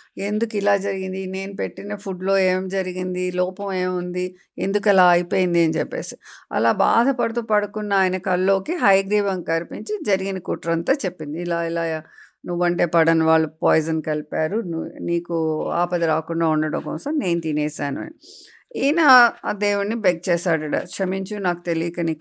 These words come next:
పెట్టాను. So నువ్వు మామూలు రంగుకు రావాలి, కృష్ణుడు మామూలు కలర్‌కి, నార్మల్ కలర్‌కి రావాలంటే ఏం చేయాలి?" అని. అప్పుడు ఆ గుర్రం ఏం చేసిందంటే ఒక నల్లని లేదా ఆ నీలం రంగు పోవడానికి కొన్ని గింజలు ఇచ్చి వాటిని నాటి భూమిలో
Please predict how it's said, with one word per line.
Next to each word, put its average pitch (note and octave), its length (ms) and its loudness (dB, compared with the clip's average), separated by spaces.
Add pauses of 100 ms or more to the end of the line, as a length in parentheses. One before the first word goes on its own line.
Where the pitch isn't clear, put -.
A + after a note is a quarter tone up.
పెట్టాను. F3+ 420 2 (460)
So A#3 80 8
నువ్వు A#3 240 4
మామూలు B3 480 6
రంగుకు A#3 360 -2
రావాలి, G3 640 2
కృష్ణుడు A3 360 0
మామూలు G#3 420 4
కలర్‌కి, F#3 880 0
నార్మల్ G3 480 4
కలర్‌కి F3+ 420 0
రావాలంటే E3+ 500 4
ఏం F3+ 280 4 (120)
చేయాలి?" D3 320 2
అని. A2+ 100 -6 (840)
అప్పుడు C4+ 280 4
ఆ C#4 40 6
గుర్రం A#3+ 400 4
ఏం A#3+ 180 2
చేసిందంటే G#3+ 640 2
ఒక D#4+ 160 2
నల్లని A3 600 4
లేదా G#3+ 580 0
ఆ F#3 100 0
నీలం G#3+ 440 0
రంగు G3+ 220 0
పోవడానికి G3 640 2
కొన్ని G3 260 -2
గింజలు G3+ 400 0
ఇచ్చి G3+ 280 -2
వాటిని A3 540 4
నాటి F#3 540 2
భూమిలో F#3+ 600 0